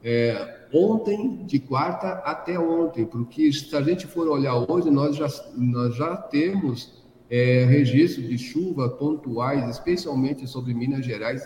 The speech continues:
já acima de cem milímetros, tanto que o inmet já emitiu um aviso vermelho em algumas áreas de risco, que a gente já sabe pra Defesa Civil, né, já ter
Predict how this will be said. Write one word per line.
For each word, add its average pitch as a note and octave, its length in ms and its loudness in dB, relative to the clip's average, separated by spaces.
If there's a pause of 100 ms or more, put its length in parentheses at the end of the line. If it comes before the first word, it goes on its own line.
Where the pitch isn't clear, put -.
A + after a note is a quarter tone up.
(100)
já C#3+ 140 -2
acima D3 460 -2
de D3 120 -6
cem D3 240 0
milímetros, A#2+ 640 2
tanto C#3 320 -8
que C#3 140 -4
o D3 80 4
inmet C3 600 0
já A#2 200 -6
emitiu C#3 440 0
um C#3 140 -4
aviso B2 360 -8
vermelho B2 500 -6 (400)
em D#3 60 -4
algumas D#3+ 400 0
áreas C#3+ 260 2
de - 80 2
risco, B2 500 4
que - 100 -12
a - 20 -4
gente A#2+ 180 -4
já A#2+ 140 -2
sabe A#2+ 320 -6
pra B2 140 -2
Defesa A#2 360 -6
Civil, A#2 600 -2
né, A2+ 180 -6 (140)
já A2 160 -6
ter A#2+ 440 -4